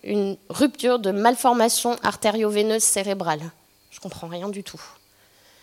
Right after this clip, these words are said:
Qu'il a une hémorragie au cerveau importante,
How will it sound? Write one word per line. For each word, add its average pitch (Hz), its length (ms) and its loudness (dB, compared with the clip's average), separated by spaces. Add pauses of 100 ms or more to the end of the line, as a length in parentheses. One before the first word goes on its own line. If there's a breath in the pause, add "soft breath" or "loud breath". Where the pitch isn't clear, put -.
(840 soft breath)
Qu'il 175 160 -4
a 175 60 10
une 185 120 4
hémorragie 226 540 4
au 214 80 4
cerveau 196 380 2
importante, 196 760 0